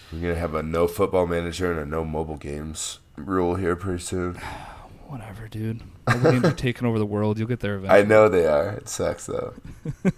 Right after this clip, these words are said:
Speaker 2: It's not great. Uh, all right.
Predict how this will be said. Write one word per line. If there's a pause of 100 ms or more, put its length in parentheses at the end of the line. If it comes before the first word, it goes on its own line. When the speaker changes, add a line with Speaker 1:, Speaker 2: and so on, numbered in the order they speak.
(480)
Speaker 2:
It's
not
great. (1700)
Uh, (380)
all
right.